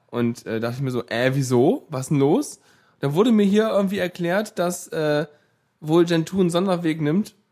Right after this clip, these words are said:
und... Ähm, eigentlich alle irgendwie udev mit, äh, System D irgendwie gemerged haben oder System D udev enthält mittlerweile. Aber bei Gentoo dachten sie sich, „Nee, lass mal, wir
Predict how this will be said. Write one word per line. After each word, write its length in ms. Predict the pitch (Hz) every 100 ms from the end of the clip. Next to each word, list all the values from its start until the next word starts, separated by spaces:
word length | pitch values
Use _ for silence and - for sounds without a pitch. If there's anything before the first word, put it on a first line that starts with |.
| _ _
und... 340 | 151 156 156 -
Ähm, 460 | 147 139 139 139 151 _ _ _
eigentlich 440 | - 156 180 180 -
alle 380 | 165 180 180 180
irgendwie 580 | 175 180 165 170 165 - -
udev 400 | 190 170 165 170
mit, 380 | 160 160 -
äh, 200 | 143 139 139
System 340 | 185 185 160
D 140 | 170
irgendwie 240 | 202 165 156
gemerged 500 | 143 127 156 185 -
haben 240 | 131 143
oder 140 | 135 127
System 300 | 160 151 143
D 100 | 156
udev 280 | 156 160 165
enthält 440 | 131 143 175 196
mittlerweile. 600 | 165 127 120 120 131 185 - _ _ _ -
Aber 160 | 143 151
bei 100 | 156
Gentoo 300 | 160 160 180
dachten 280 | 180 180
sie 120 | 170 170
sich, 160 | 165
„Nee, 600 | 165 156 170 190 202 202
lass 280 | 175 185 190
mal, 260 | 180 196
wir 80 | 180